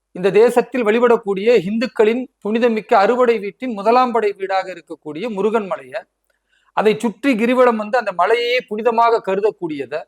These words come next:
எப்படி நீங்க வந்து திடீரென்று இருநூறு ஆண்டுகளுக்கு முன்னால் அது சிக்கந்தர் மலையா மாறிடுது?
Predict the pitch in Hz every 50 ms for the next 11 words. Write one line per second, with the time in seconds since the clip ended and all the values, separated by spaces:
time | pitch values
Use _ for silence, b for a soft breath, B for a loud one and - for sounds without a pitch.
0 | _ _ _ _ _ _ _ _ _ _ _ _ - 196 196 202 302 269 277 262
1 | 233 233 220 220 220 233 240 180 208 220 220 277 285 269 254 240 220 254 233 220
2 | 226 240 247 247 240 233 233 240 240 240 240 233 - _ 214 208 208 220 226 214
3 | 190 - - - - - 233 226 220 233 214 190 190 185 185 190 175 165 165 175
4 | 175 175 156 151 _